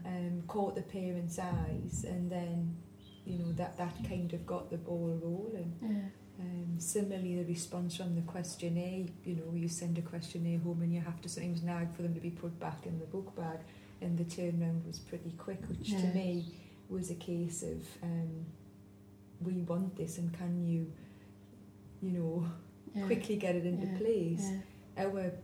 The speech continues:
Speaker 1: um, turmoil is that we need to, yes, we want to put this in place, but we do want to do it well.
Speaker 2: Yeah.
Speaker 1: And, and we don't want it to,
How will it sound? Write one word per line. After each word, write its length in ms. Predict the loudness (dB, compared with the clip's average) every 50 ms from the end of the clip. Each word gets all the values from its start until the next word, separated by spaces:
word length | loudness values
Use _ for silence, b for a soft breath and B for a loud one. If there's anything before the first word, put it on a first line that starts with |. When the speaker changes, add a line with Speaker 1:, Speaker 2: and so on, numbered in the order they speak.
| -10 -14 -18 -18 -18 -14 -8 -4
Speaker 1:
um, 480 | -2 0 0 0 -2 -4 -4 -4 -4 -6 -6 -8 -12 -16 -16 -16 -16 -16 -18 -12 -4
turmoil 640 | -2 0 2 2 4 4 4 4 2 2 2 2
is 280 | 2 2 2 0 0 0
that 300 | 0 0 0 0 0 0
we 120 | 0 0
need 180 | 0 0 -2 -2
to, 80 | -4 -6 -6 -12 -14 -8 -2
yes, 240 | 0 0 0 0 -2
we 60 | -2 -2
want 220 | -2 -2 -2 -4
to 40 | -4 -6
put 120 | -6 -4
this 180 | -4 -4 -4 -2
in 100 | -2 -2
place, 320 | -2 -2 -2 -2 -2 -2
but 160 | -4 -4 -2 -2
we 80 | -2
do 180 | 0 0 0 0
want 180 | 0 0 -2 -4
to 60 | -4
do 120 | -4 -4
it 220 | -4 -2 -4 -4 -4 -4
well. 340 | -4 -2 -2 -2 -4 -4 -4 -4
Speaker 2:
Yeah. 480 | -4 -2 -2 -4 -6 -8 -10 -8 -6 -4
Speaker 1:
And, 360 | -2 -2 -2 0 -2 -2 -2
and 140 | 0 0 0
we 80 | 0 0
don't 200 | 0 0 0 2
want 180 | 0 0 0 -2
it 180 | -6 -6 -6
to, 460 | -8 -6 -2 0 0 0 0 0 -2